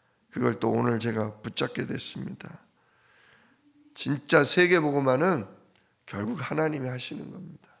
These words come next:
하나님 우리에게 영역을 주시고, 지력을 주시고, 진짜 건강, 체력을 주시고,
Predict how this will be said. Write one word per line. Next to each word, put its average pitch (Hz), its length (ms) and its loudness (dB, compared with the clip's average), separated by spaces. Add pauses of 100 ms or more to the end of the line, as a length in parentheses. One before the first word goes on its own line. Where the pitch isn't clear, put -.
(760)
하나님 123 340 6
우리에게 123 520 6 (720)
영역을 120 560 2
주시고, - 480 -12 (880)
지력을 131 580 4
주시고, 123 640 -4 (960)
진짜 135 460 0
건강, 143 560 6
체력을 165 540 0
주시고, - 480 -10